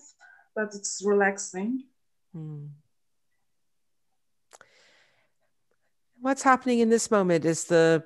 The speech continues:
Speaker 2: pulsing continuing?
Speaker 1: Şu anda ne oluyor? O nabız devam ediyor mu?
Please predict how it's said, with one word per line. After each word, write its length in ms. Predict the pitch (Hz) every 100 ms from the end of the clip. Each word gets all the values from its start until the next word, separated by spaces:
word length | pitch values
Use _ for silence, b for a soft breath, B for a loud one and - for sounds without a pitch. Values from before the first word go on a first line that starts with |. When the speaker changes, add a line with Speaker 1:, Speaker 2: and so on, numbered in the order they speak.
| -
Speaker 2:
pulsing 640 | 180 165 - 175 165 165 -
continuing? 760 | 170 - 165 170 185 226 262 - _ _ _ _ _ _ _
Speaker 1:
Şu 220 | - 269
anda 340 | 285 311 285
ne 100 | 262
oluyor? 400 | 233 214 202 196 196
O 380 | 220 214 208 -
nabız 400 | 214 208 214 208
devam 380 | 214 220 220 220
ediyor 320 | 196 220 311
mu? 280 | 302 330